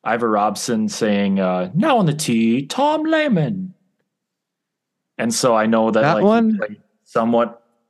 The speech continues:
Speaker 1: into the two thousands, so
Speaker 2: Man.
Speaker 1: like, could have contended in ninety-seven or whatever year Tiger won. I think it was
Speaker 2: Yeah, but
Speaker 1: ninety-seven.
Speaker 2: Jack Nicklaus, so it had to have been someone who was also contending in nineteen eighty-six.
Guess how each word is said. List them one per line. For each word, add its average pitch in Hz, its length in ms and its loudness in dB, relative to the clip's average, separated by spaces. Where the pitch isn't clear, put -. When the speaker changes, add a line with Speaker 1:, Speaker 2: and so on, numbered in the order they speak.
Speaker 1:
into 123 320 -2
the 120 100 2
two 117 200 -2
thousands, 120 600 0
so 92 560 -2
Speaker 2:
Man. 123 380 -2
Speaker 1:
like, 110 200 0
could 127 160 0
have 120 120 0
contended 113 480 0
in 110 140 0
ninety-seven 107 960 0
or 101 160 0
whatever 101 340 -2
year 101 200 -4
Tiger 98 360 -2
won. 95 520 0
I 110 60 -2
think 110 100 0
it 104 60 0
was 95 60 0
Speaker 2:
Yeah, 202 120 4
but 175 60 0
Speaker 1:
ninety-seven. 123 180 -6
Speaker 2:
Jack 160 260 0
Nicklaus, 160 380 0
so 143 200 0
it - 140 -8
had 165 200 -2
to 160 60 2
have 131 200 -6
been 147 160 0
someone 139 320 0
who 139 140 0
was 120 120 0
also 131 320 0
contending 117 500 -2
in 107 100 0
nineteen 113 360 0
eighty-six. - 840 -4